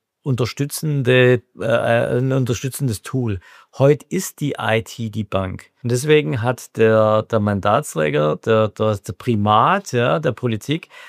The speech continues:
hat nicht in die I T investiert, sondern sie haben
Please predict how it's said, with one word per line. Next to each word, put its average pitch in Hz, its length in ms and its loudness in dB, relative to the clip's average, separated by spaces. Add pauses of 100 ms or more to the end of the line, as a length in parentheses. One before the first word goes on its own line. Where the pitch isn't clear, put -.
(120)
hat - 260 -2
nicht 160 340 -2
in 139 200 -4
die 123 120 -2
I 110 180 -2
T 202 220 -8
investiert, - 680 -8 (760)
sondern 117 320 -2
sie 117 200 -2
haben 123 340 0